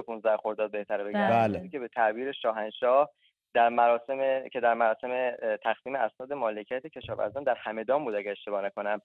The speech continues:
Speaker 1: اه، به تعبیر شاهنشاه روزی بود که ارتجاع سیاه ماهیت خودش رو نشون داد. همونطور که خودتون هم اشاره کردید، وقایع پونزده خرداد در واکنش به لایحه انجمن‌های ایالتی و ولایتی که تینا جان گفت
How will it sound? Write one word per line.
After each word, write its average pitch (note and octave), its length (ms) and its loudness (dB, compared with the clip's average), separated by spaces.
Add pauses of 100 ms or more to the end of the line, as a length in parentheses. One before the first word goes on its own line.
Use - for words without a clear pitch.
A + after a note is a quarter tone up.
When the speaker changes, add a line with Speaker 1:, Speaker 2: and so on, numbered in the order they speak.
(380)
Speaker 1:
اه، G#2+ 120 0
به G#2+ 120 -4
تعبیر A#2 280 0
شاهنشاه B2 400 -2
روزی D3 280 -8
بود D#3 200 -8
که C#3+ 180 -4
ارتجاع A#2 500 0 (160)
سیاه C#3 320 4
ماهیت B2 520 2
خودش C#3 300 -10
رو B2+ 60 -6
نشون A2+ 260 -8
داد. G2 220 0
همونطور C3 260 -8
که C3+ 100 -14
خودتون C3 340 -8
هم A2 80 -6
اشاره A2 260 -4
کردید، A2 440 -4 (400)
وقایع A2+ 380 4
پونزده A2+ 400 2
خرداد A2+ 560 2
در A2+ 140 6
واکنش A2 520 -2
به A#2 160 0
لایحه G#2+ 480 0
انجمن‌های G#2+ 560 -2
ایالتی A2 540 -2
و G2+ 80 -6
ولایتی G#2 300 -4
که A#2 80 -10
تینا G#2 240 -6
جان G2+ 200 -4
گفت C3 260 0